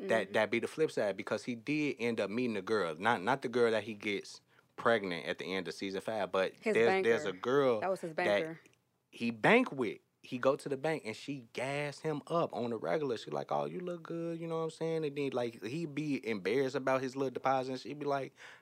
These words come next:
Speaker 1: "Don't worry about it. You know, I see people coming in here. You know, anything can happen for you. You know, do this, do that."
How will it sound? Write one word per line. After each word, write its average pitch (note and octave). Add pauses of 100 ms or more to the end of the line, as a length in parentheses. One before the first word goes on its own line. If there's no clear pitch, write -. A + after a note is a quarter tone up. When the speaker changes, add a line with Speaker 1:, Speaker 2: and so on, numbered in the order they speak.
(100)
Speaker 1:
"Don't C#3
worry D3+
about C#3
it. A#2+
You A#2
know, A#2+
I C3
see D3
people E3
coming C#3+
in C#3+
here. C#3+
You C3
know, C3
anything C#3
can C3+
happen C3
for B2
you. B2
You B2
know, B2
do B2
this, C3+
do C3
that." C#3